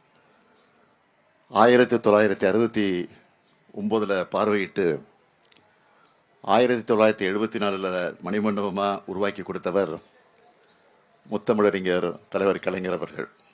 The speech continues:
பாம்பன் பாலத்தை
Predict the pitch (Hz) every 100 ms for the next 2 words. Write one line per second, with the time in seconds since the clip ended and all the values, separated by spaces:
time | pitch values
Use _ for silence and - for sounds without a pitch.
0 | _ _ _ _ _ _ _ _ _ _
1 | _ _ _ _ _ _ _ - 104 123
2 | 131 127 120 113 110 104